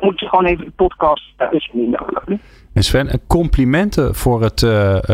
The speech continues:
Speaker 2: eh, voor het, eh, het audio-effect wat je over jouw stem heeft gezet. Want het, het klinkt zoals een dyslect leest. Vind ik echt knap gedaan gewoon.
Speaker 1: <laughs> Kom je goed?
Speaker 2: <laughs>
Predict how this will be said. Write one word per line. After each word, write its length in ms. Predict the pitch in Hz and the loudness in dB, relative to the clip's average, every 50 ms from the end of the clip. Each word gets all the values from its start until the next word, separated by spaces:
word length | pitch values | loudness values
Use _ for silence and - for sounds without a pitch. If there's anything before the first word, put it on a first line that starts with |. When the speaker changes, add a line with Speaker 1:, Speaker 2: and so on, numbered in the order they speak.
| 98 98 | 2 2
Speaker 2:
eh, 60 | 95 | 2
voor 220 | 95 - - 117 101 | 0 0 0 0 0
het, 200 | 101 - - - | 0 0 2 2
eh, 240 | 104 95 92 90 82 | 2 2 2 2 2
het 160 | 98 - - | 0 0 2
audio-effect 760 | - 131 160 170 165 160 160 139 143 - - 156 - - - | 2 2 2 2 2 2 2 4 2 2 2 0 0 0 0
wat 160 | 123 117 - | 0 0 2
je 120 | 131 127 | 2 2
over 280 | 123 135 147 147 135 135 | 2 2 2 2 2 2
jouw 180 | 123 113 104 | 2 4 2
stem 340 | 98 - - - 139 165 175 | 2 0 0 0 2 2 2
heeft 220 | 147 147 147 - - | 2 2 0 0 0
gezet. 380 | 135 117 123 127 170 202 - | 0 2 2 2 0 0 0
Want 160 | - 135 127 | 0 0 2
het, 180 | 120 113 - - - | 0 0 -2 -4 -2
het 280 | - - 110 - - - | 0 0 2 2 2 2
klinkt 540 | - - 170 190 247 269 277 - - - - - - - - - _ _ _ _ - | 2 2 4 4 4 2 0 0 -2 -4 -6 -8 -16 -20 -20 -20 _ _ _ _ -4
zoals 520 | - - 135 127 123 120 160 175 151 - | 0 2 2 2 2 2 0 0 2 0
een 80 | 131 117 | 0 2
dyslect 460 | 117 110 98 101 135 170 202 - - | 2 2 2 2 2 0 0 2 2
leest. 500 | 139 127 117 98 85 - - - - - - - - - - - _ _ _ _ _ _ _ _ _ _ - | 2 2 2 2 2 0 -2 -4 -6 -8 -12 -14 -20 -20 -20 -20 _ _ _ _ _ _ _ _ _ _ -2
Vind 180 | - 139 135 147 | 0 2 2 2
ik 60 | 180 | 2
echt 80 | - - | 0 2
knap 220 | - 208 214 - - | 2 2 2 2 2
gedaan 320 | - 196 190 160 110 98 | 2 2 2 2 2 2
gewoon. 280 | 85 98 92 87 85 85 | 2 2 2 2 2 2
Speaker 1:
<laughs> 80 | 82 - - - - - - - - - - - - - - 508 523 1077 1047 988 988 988 988 1047 - - - - - - - - - - - - - - - - - - - - - 1077 1077 - - - 294 240 | 0 0 -2 -2 -2 -2 -2 -2 -6 -12 -12 -10 -4 -2 0 0 2 2 0 0 0 0 -2 -2 -6 -10 -10 -10 -10 -10 -8 -8 -8 -8 -8 -6 -4 -2 -2 -2 -2 -4 -4 -4 -4 -6 -6 -8 -4 -2 -2 -2
Kom 160 | - - - - | 0 0 -2 0
je 180 | - - 254 240 - | 0 0 0 0 2
goed? 280 | 311 359 415 - - - _ _ _ _ - | 2 2 2 0 -4 -14 _ _ _ _ -2
Speaker 2:
<laughs> 540 | - - - - - - 254 - - - | 0 0 -2 -2 -2 -2 -2 -2 -2 -8